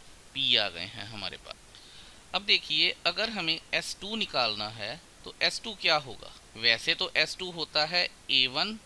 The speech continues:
plus A टू, और अगर एस टू वैसे निकालना है, तो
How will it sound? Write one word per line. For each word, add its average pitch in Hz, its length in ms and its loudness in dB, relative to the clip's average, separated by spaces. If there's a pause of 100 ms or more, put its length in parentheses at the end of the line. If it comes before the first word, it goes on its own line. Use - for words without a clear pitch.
(560)
plus 165 420 -2 (260)
A 131 180 4 (100)
टू, 104 60 -14 (800)
और 147 340 2 (760)
अगर 160 280 0 (100)
एस 147 260 0
टू 175 140 -8
वैसे 113 400 -2
निकालना 214 440 0
है, 208 240 -2
तो - 180 -12